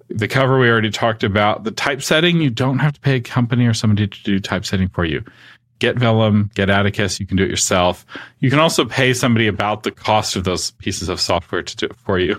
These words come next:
<laughs> but then you have to pay them again next time. Uh, but it's one fewer thing to worry about if you don't wanna mess with the typesetting. But really, I don't recommend it, 'cause if you're going indie and somebody points out a typo on page forty-seven,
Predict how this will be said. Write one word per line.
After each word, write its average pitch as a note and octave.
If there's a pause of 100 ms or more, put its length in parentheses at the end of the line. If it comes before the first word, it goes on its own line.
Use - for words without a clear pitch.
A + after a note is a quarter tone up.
<laughs> -
but E3
then F3
you E3+
have E3
to E3+
pay D#3+
them D3+
again D3+
next D3+
time. G2 (540)
Uh, D3
but A3
it's F#3
one F#3+
fewer F3+
thing E3
to D3
worry C#3+
about C3
if C#3
you B2
don't A2+
wanna A2
mess G2+
with -
the -
typesetting. F#2 (540)
But -
really, C#3
I -
don't A#2
recommend A2+
it, -
'cause -
if C3+
you're D3
going E3+
indie A2+ (480)
and A#2+
somebody C3+
points B2
out A2
a G2
typo G2
on E2+
page F#2
forty-seven, E2